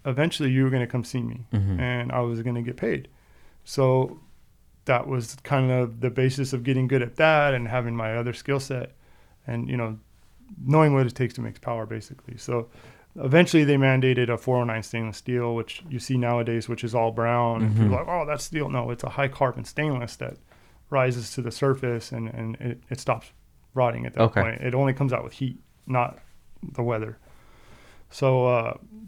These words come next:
Speaker 1: that kind of killed the industry there. And then, uh, the co-, the police started cracking down really, really heavy, where you couldn't even be within a hundred yards of, of a race spot. But that,
Speaker 2: Mm-hmm.
Speaker 1: that was kinda later.
Speaker 2: Yeah.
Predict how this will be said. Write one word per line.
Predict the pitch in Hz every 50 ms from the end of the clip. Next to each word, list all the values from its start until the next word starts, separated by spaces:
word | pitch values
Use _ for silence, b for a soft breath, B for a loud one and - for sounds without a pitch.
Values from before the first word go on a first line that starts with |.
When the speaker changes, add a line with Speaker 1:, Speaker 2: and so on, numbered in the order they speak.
| -
Speaker 1:
that | - 135 135 131 135
kind | - 151 139 131
of | 123 120 113 117 -
killed | - - 151 139 135 123
the | 127
industry | 127 127 131 127 - - 127 120
there. | 117 123 127 127 131 135 131 135 b b b b b b b b b b -
And | 123 120 120 117 120
then, | 123 123 120 120 120 120
uh, | 113 113 110 110 113 - - - - - _ _ _ - _ _ _ _ _ _ - _ _ _ _ _ -
the | - 127 113
co-, | - - - 139 131 - -
the | - 123
police | - 127 123 135 135
started | - - 123 117 113 -
cracking | - 120 113 104 113 120
down | 120 113 113 117 117
really, | 117 120 120 120 120 120 117 117 113 113 113 113 110 110 104 104 104
really | 107 110 117 120 120 117 113 110 113 107
heavy, | 110 113 110 107 113 113 113
where | 113 113
you | 113 110
couldn't | - - 131 120 120
even | 117 107 113 113 110
be | 110 117 113 113
within | 107 110 104 - 117 110 110
a | 107
hundred | 101 120 120 110 107 104
yards | 110 110 110 110 107 110 113 - - - - _ -
of, | 110 110 107 107 107 - _ - _ -
of | - 113 110
a | 113
race | 110 113 120 120 117 - - - - -
spot. | - - - - - - - - _ - -
But | 127 117 107
that, | 135 147
Speaker 2:
Mm-hmm. | 165
Speaker 1:
that | 165 196
was | 202 190
kinda | - - 143 123 113
later. | 113 117 117 117 113 110 107 107 110 - - - -
Speaker 2:
Yeah. | 104 95 87 80 73